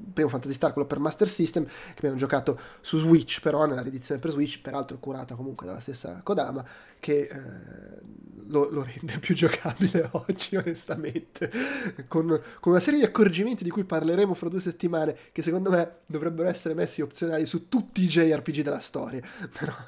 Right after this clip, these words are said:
vabbè, non, eh, non, non, non, non mi dilungo oggi. Poi, invece, i due giochi, eh, di febbraio sono: il sette febbraio registreremo su Willow, il coin-op, eh, di, di Capcom.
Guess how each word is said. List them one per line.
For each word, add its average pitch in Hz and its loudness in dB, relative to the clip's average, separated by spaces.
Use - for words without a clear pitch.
vabbè, 165 -4
non, 151 0
eh, 135 -4
non, 151 -4
non, 156 -2
non, 165 0
non 180 2
mi 180 4
dilungo 139 0
oggi. 131 -10
Poi, 226 2
invece, 156 -2
i 254 0
due 226 -2
giochi, 175 -2
eh, 139 -6
di 156 -8
febbraio 160 0
sono: 139 -4
il 151 -10
sette 208 -2
febbraio 190 2
registreremo 147 -4
su 143 -8
Willow, 190 2
il 160 -6
coin-op, 151 -2
eh, 123 -10
di, 135 -10
di 139 -8
Capcom. 190 -6